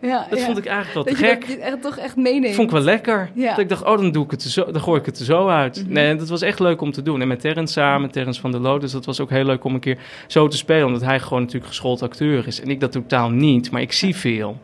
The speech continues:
Speaker 1: Ja.
Speaker 2: Ik zie het altijd van de andere kant. Ik
Speaker 1: Ja,
Speaker 2: zit altijd
Speaker 1: precies.
Speaker 2: gewoon in de zaal te kijken bij een montage.
Speaker 1: Ja. Maar is dat
Speaker 2: Ja.
Speaker 1: niet,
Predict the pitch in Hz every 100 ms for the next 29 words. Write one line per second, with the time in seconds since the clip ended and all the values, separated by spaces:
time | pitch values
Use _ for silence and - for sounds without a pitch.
0 | - 202 - 147 175 190 196 135 120 113
1 | 113 117 170 147 113 226 247 208 160 143
2 | 277 220 123 131 127 120 127 127 - 135
3 | 123 127 123 123 127 123 123 120 117 117
4 | 120 - 233 220 - - - 240 233 -
5 | 285 - 180 302 294 -